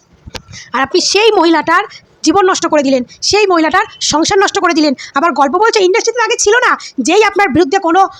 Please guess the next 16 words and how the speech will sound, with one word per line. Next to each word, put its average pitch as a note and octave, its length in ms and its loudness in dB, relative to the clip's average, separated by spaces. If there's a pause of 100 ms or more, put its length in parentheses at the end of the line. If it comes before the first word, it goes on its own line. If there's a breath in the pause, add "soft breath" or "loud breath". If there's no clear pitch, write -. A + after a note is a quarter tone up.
(100)
সেলিব্রিটিরা F#4 600 0
কথা D#4+ 180 -2
বলে G#4 180 2 (300 loud breath)
তখন E4+ 200 -2
সেই A4+ 180 0
সেলিব্রিটির G4 440 -2
প্রতি A4+ 180 -2
আপনার G#4+ 260 -2 (160 loud breath)
সম্মানের A4 420 -2
সটুকু - 340 -2
থাকে A#4 180 0
না। G4+ 160 0 (160 loud breath)
আপনি G#4 180 -2
কোন G#4+ 260 0
বালের G4 320 0
হরিপদ, G4+ 300 2